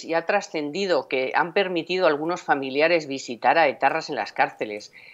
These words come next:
viendo cómo, eh, acercan a presos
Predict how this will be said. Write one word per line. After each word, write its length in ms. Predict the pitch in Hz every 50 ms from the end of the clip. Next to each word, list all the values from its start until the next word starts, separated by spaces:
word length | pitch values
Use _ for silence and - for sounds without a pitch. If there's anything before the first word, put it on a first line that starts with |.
| - _ _
viendo 480 | 143 143 165 185 202 220 220 226 214
cómo, 480 | - 185 185 190 202 208 220 233 240 -
eh, 300 | - - 151 143 139 135
acercan 560 | 131 127 117 - - 160 165 165 - 202 202 202
a 140 | 156 -
presos 600 | - 143 151 165 - - 202 214 226 220 - -